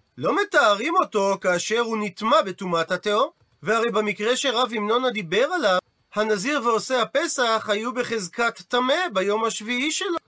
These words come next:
כאשר הם נטמעו בקבר התהום. אמר לי רב אמנונה לרבא, מודין הלך בנזיר שמחוסר תגלחת, שכיוון שהוא נטמע ביום השביעי שלו לפני שהוא עשה את התגלחת, הרי הוא טמא.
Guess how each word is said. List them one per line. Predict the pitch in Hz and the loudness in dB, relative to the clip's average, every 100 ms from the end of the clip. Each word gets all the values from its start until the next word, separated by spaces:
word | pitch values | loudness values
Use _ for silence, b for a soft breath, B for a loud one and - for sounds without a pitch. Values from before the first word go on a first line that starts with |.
| _ _ _ | _ _ _
כאשר | 262 247 - 262 233 | 0 0 2 0 0
הם | 233 | -2
נטמעו | 220 214 233 220 | -8 -4 -4 -2
בקבר | 214 226 220 208 202 | -4 -2 -2 2 2
התהום. | 196 208 185 175 _ _ 139 | 2 0 -2 -4 _ _ -12
אמר | 135 180 247 | 0 4 4
לי | 247 190 | 2 0
רב | 135 123 | -2 -8
אמנונה | 127 170 214 175 | -8 -2 0 0
לרבא, | 214 330 370 277 285 285 b | 0 0 2 4 2 2 b
מודין | - 131 143 359 | -14 -8 -2 0
הלך | 359 330 311 220 | 2 4 4 2
בנזיר | 180 214 233 339 262 | -2 -2 -2 -4 -6
שמחוסר | 175 160 165 - 226 240 | -6 -6 -6 -6 -4 -4
תגלחת, | 302 240 233 214 220 - _ _ | -6 -2 -2 0 -2 -6 _ _
שכיוון | - 180 156 139 214 | -14 -12 -8 -2 0
שהוא | 247 254 220 | 0 -2 -4
נטמע | 190 190 233 202 | -4 0 2 2
ביום | 139 165 226 180 | 0 -2 -2 -2
השביעי | - 151 214 277 | -4 -6 -4 -4
שלו | 269 226 170 | -4 -2 -4
לפני | 143 127 220 233 | -6 -10 -4 -4
שהוא | - 151 156 | -4 -6 -6
עשה | - 233 | -4 -4
את | 220 | -2
התגלחת, | 247 302 285 381 370 294 285 285 | -4 -4 -2 -2 2 4 4 4
הרי | 285 180 | 0 0
הוא | 180 - | -6 -2
טמא. | 311 | 0